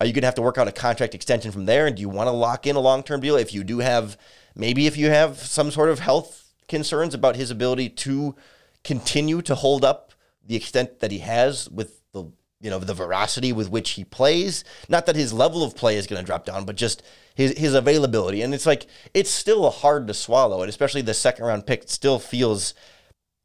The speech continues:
light, right? It just still doesn't feel great when you gave, for how much you gave up to get him. But in terms of, like,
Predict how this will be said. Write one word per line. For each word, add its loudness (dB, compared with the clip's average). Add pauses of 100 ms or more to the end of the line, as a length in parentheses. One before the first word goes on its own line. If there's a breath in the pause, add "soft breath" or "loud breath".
light, -2 (280)
right? 0
It -4
just -4
still 2
doesn't 0
feel 0 (800 soft breath)
great 0
when -2
you -2
gave, 0 (180)
for -4
how 4
much 0
you -6
gave 0
up -2
to -10
get 0
him. -4
But -4 (400 soft breath)
in -4
terms 0
of, -6
like, 0